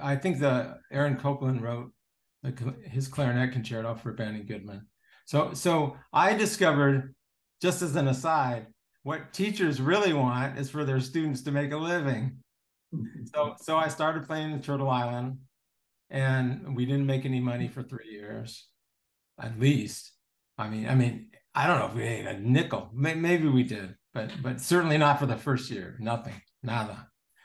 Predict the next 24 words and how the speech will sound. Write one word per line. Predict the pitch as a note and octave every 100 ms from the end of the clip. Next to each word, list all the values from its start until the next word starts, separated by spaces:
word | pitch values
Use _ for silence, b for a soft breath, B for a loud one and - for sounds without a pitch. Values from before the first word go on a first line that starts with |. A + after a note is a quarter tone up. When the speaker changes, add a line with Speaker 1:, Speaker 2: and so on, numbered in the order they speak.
| b b E3+
Speaker 1:
Um, | C3 B2 A#2 A2 - _ _ _ _ _
but, | D#3 F3 D3+
but | E3+ F3
it | F#3
was | F#3 C#3+
my | E3+ D#3
dream | C#3+ F3+
come | D#3 D#3 C#3
true, | F3+ F3 C3
not | B2+ D3+ F3
to |
play | F#3+ F#3+ F#3+ F3+
in | D#3
a | D3
jazz | C#3+ D3+ C#3
string | - E3+
quartet. | C3+ A#2+ B2+ B2+ - _ _ _ _
That | B2+ D#3+
was | C3+
David | D3+ D3 C3+
Balakrishnan's | C3 B2+ B2+ C3+ C3 A#2 G2
dream | - A2+ G#2
come | F#2+ G2+
true. | F2+ G#2+ E2+